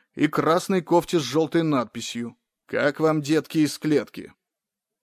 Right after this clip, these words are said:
Они прошли за ним через длинный служебный коридор,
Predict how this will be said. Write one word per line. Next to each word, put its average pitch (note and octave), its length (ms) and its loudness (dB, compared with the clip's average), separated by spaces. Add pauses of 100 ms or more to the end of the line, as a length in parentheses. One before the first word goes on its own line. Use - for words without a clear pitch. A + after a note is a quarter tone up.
(260)
Они D3+ 280 -2
прошли E3+ 380 -2
за D3 160 0
ним D3 160 2
через C3+ 280 -2
длинный C#3 340 2
служебный C3 480 -2
коридор, C3 560 -2